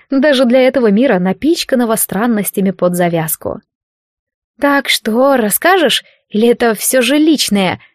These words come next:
Тем временем попыталась выпытать у меня истинную причину моего прогула Орландо. Я задумалась.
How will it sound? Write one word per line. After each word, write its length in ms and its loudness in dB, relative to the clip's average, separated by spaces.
Тем 160 -2
временем 460 0
попыталась 640 -2
выпытать 600 -2
у 60 0
меня 240 0
истинную 500 -2
причину 460 -2
моего 360 0
прогула 500 -2
Орландо. 540 -6
Я 240 0
задумалась. 640 -2